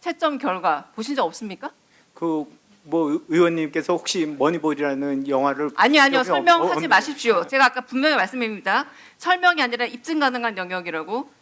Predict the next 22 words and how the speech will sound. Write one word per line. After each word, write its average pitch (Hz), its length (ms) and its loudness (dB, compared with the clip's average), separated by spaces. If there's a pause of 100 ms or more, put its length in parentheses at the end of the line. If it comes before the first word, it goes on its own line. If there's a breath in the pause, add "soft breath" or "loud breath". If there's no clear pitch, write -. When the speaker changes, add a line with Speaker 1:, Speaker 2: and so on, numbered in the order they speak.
(320)
Speaker 1:
없어요, 247 420 -2
있어요? 185 460 -6 (380 soft breath)
Speaker 2:
뭐, 147 300 0
감독, 160 800 0 (200)
감독 170 380 -6
선임에 190 360 -4 (120)
Speaker 1:
자, 240 160 4
Speaker 2:
있어서 - 20 -8
Speaker 1:
저희 269 460 2
의원실에서 277 540 2
Speaker 2:
뭐 226 140 -4
Speaker 1:
요구했지만 240 720 0 (100)
안 190 220 -6
줬습니다. 185 720 -6
있으면 285 640 0 (120)
오후에까지 233 840 -2
받아주실 208 640 -12
것을 196 400 -8
위원장에게 190 800 -6
부탁드립니다. 175 800 -10 (380 soft breath)
자, - 140 2
이게 294 480 -2